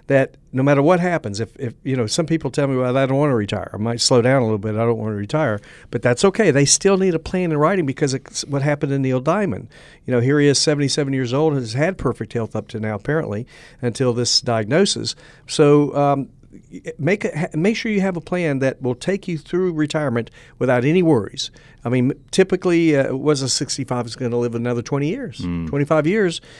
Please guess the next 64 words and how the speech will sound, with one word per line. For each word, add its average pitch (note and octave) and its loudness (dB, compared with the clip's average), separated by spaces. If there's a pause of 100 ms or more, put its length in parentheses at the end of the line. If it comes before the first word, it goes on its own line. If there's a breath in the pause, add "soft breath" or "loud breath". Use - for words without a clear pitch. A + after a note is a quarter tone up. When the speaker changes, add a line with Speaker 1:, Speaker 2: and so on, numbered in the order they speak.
(140 loud breath)
Speaker 1:
and, C3+ -2
and C3+ 0
do B2 -2
you B2+ 0
have D#3+ 4
a C#3+ 2
handwritten F3 0
plan C3 -2
that B2 -4
m-, C#3 -6
assures E3+ 0
you A2+ -4 (340 soft breath)
that A#2+ 4
all C#3+ 4
your F#3 4
bills E3 0
are D#3 -2
taken D3+ -4
care D3+ -2
of, A2+ -2 (300 soft breath)
and F#3 0
then, F#3+ 0
then F3 0
you E3+ 2
can D#3 0
ra-, A2 0
relax A#2+ -2
and A#2 -4
enjoy C3+ 2
and A2 0
maybe B2+ 2
take C3 0
some A#2+ -4
risk B2 -4
on A2+ -4
some A2+ -6
of A2 -10
the G#2+ -6
other G#2 -6
money? G2+ -10 (140)
Speaker 2:
Yeah, F#3+ 6
and, C#3+ 2
and D#3+ 4
some G#3+ 6
of E3+ 8
those, B2+ 4
uh, A#2 2
long-term, A#2+ 2
um, G2+ 0
health C#3+ -2
plans, G#2 0
they A3+ 2
can C3 2
be F#2 0
very, B2+ 0
very G2+ 0
costly, B2+ -2
but G#2 -2
there's A#2+ -2
a A#2+ 0
way C#3 -2
that A#2+ -4
you C#3 0
can A#2 -2